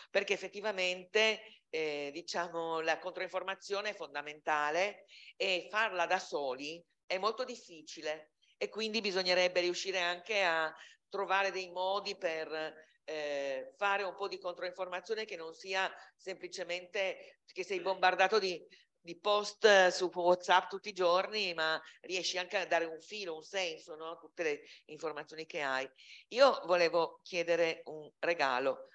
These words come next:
ai tre relatori perché, eh, mi piacerebbe, eh, mi piacerebbe restituire anche questo momento agli altri componenti della mailing list.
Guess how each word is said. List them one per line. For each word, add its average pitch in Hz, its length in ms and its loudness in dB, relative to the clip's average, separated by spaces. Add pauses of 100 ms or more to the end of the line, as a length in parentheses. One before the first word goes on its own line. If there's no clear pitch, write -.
(120)
ai 170 200 -4
tre 175 300 -6
relatori 160 760 0 (380)
perché, 180 600 2
eh, 143 400 -4
mi 160 100 -10
piacerebbe, 160 1080 0 (840)
eh, 139 680 -4
mi 170 140 -8
piacerebbe 180 800 0 (100)
restituire 165 640 -4
anche 170 480 -6
questo - 680 -10
momento 175 840 -4 (400)
agli 151 300 -2
altri 151 600 -4
componenti 156 640 -8
della 151 240 -4
mailing 135 340 -10
list. 127 520 -12